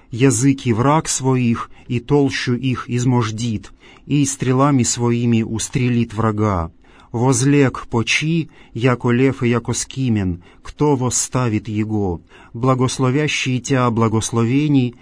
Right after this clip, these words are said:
и проклинающие тя прокляти. Воссияет звезда от Иакова, и восстанет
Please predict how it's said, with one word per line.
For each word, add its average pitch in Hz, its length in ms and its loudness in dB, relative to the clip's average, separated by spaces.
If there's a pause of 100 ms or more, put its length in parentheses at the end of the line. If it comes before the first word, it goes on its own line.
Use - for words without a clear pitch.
(220)
и 139 180 2
проклинающие 120 1000 0
тя 120 240 0
прокляти. 107 840 -4 (500)
Воссияет 131 800 0
звезда 117 640 0
от 113 360 -8
Иакова, 123 720 0 (300)
и 120 100 -2
восстанет 127 800 0